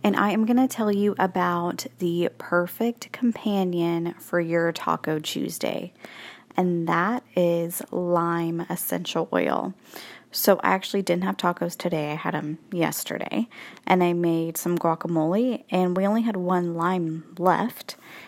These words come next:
And I really didn't want to put the lime juice in the guacamole 'cause I like to have cut up limes for my tacos to squeeze on top. I know, minor detail.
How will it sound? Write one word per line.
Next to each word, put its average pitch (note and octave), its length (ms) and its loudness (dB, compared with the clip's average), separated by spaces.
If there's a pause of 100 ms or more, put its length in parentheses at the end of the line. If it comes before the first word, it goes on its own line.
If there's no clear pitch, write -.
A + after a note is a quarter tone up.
(300)
And F#3 120 4
I - 20 4
really G#3 300 6
didn't F#3+ 260 0
want F3+ 140 0
to - 80 -6
put - 180 -4
the F#3 100 2
lime F3 240 2
juice F3 280 -4
in C4+ 160 6
the C#4 40 8
guacamole A3 540 2
'cause - 160 -6
I F3 80 0
like E3+ 240 0
to - 80 -14
have F3+ 180 0
cut A3+ 200 4
up A3+ 180 2
limes F#3 400 0
for F3+ 140 -4
my F3 160 0
tacos E3 480 -4
to - 100 -4
squeeze - 320 -4
on - 140 -2
top. - 240 -6 (720)
I F3+ 100 4
know, - 220 0 (680)
minor F3 260 4
detail. - 400 -4